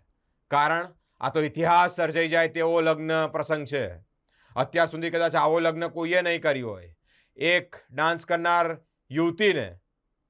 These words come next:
કરોડો રૂપિયા આપવામાં આવે છે. આ એક પ્રતીતિ એ પણ છે કે ભારત દેશનો નકશો બદલાઈ રહ્યો છે, કારણ કે ઉદ્યોગપતિઓ જ આખી આખી બેંકો ચલાવતા હોય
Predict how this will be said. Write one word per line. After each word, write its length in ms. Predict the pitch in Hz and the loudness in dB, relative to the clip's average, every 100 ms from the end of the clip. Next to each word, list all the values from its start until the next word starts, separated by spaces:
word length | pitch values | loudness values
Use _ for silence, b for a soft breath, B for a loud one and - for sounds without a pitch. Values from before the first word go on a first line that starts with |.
| _ _ _ _ - | _ _ _ _ 0
કરોડો 520 | 196 208 220 214 220 | 4 6 6 6 6
રૂપિયા 360 | 220 208 196 180 170 | 6 2 0 0 0
આપવામાં 320 | 175 165 156 | -2 0 2
આવે 180 | 160 151 | 0 -2
છે. 180 | 131 101 - _ _ _ _ _ _ 151 | -4 -10 -14 _ _ _ _ _ _ 0
આ 100 | 180 | 0
એક 180 | 180 - _ _ _ _ - | -2 -12 _ _ _ _ -6
પ્રતીતિ 460 | 147 147 185 180 170 | -2 -2 -2 -2 -2
એ 80 | 147 | 0
પણ 160 | 175 151 | -2 0
છે 100 | 156 113 - _ _ _ - | 0 0 -8 _ _ _ -2
કે 140 | 147 143 135 - _ 123 113 | 2 4 2 -4 _ -8 0
ભારત 340 | 135 156 147 | 0 0 -4
દેશનો 300 | 151 151 143 | -8 -6 -8
નકશો 300 | 131 - 156 | -8 -6 -4
બદલાઈ 240 | 151 160 165 | -2 0 0
રહ્યો 100 | 156 | -2
છે, 160 | 160 | -4
કારણ 160 | 151 143 | -8 -6
કે 100 | 135 | -8
ઉદ્યોગપતિઓ 680 | 113 139 156 156 147 160 131 | -4 0 0 0 -2 0 -2
જ 120 | 98 _ _ _ _ _ - | -2 _ _ _ _ _ -8
આખી 280 | 123 135 160 | -4 0 0
આખી 240 | 147 156 139 | 0 -2 -4
બેંકો 280 | 139 139 | -4 -4
ચલાવતા 420 | 143 147 139 143 139 | -4 0 0 0 2
હોય 240 | 139 | 2